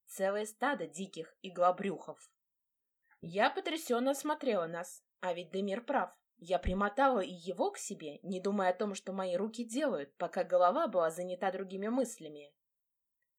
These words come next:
«Ну, теперь ты точно падшая женщина», полил кислотой мои душевные раны развратный тёмный лорд.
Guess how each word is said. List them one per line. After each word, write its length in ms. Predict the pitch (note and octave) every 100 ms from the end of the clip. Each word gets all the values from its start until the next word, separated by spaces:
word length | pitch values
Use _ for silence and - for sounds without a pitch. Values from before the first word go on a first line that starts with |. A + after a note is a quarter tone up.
| _ _ -
«Ну, 340 | G3+ G3+ A3
теперь 360 | A#3 B3 A3+ G#3+
ты 160 | G#3+ B3+
точно 440 | D#4 A#3 - A3+
падшая 460 | B3+ A3 - E3+ E3+
женщина», 680 | F#3 D3 - D3 D3 C#3 - _ _ _
полил 300 | - F#3 F3
кислотой 580 | E3 F3 - F3 E3+ D#4
мои 180 | D4 B3
душевные 580 | A#3 A#3 A3 G3+ F3+ E3+
раны 340 | F3 C4 B3
развратный 600 | F#3+ E3+ E3 E3+ - A3
тёмный 400 | G#3 E3 D#3 D#3+
лорд. 320 | D#3+ C#3 -